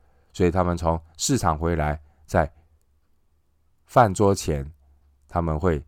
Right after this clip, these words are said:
洗他们的俗，把这些身上的沾染的污秽洗干净，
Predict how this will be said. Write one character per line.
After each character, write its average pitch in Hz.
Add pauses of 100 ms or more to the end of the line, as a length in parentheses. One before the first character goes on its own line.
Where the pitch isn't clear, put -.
(120)
洗 71
他 85
们 78
的 71
俗， 71 (880)
把 76
这 101
些 92
身 95
上 87
的 76
沾 85
染 71
的 67
污 85
秽 80
洗 69
干 82
净， 87